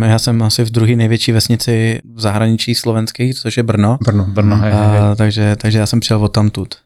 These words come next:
Speaker 3: Nie všetci poznajú Brno, to je
Speaker 1: No.
Speaker 3: to druhé
Speaker 2: Ne.
Speaker 3: mesto po Prahe.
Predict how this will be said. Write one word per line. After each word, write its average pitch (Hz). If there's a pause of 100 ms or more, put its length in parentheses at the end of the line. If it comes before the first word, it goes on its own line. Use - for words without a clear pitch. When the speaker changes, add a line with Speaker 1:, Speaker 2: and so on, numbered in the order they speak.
(140)
Speaker 3:
Nie 123
všetci 127
poznajú 110
Brno, 101 (160)
to 107
je 101
Speaker 1:
No. 104
Speaker 3:
to 107
druhé 120
Speaker 2:
Ne. 113
Speaker 3:
mesto 101
po -
Prahe. 92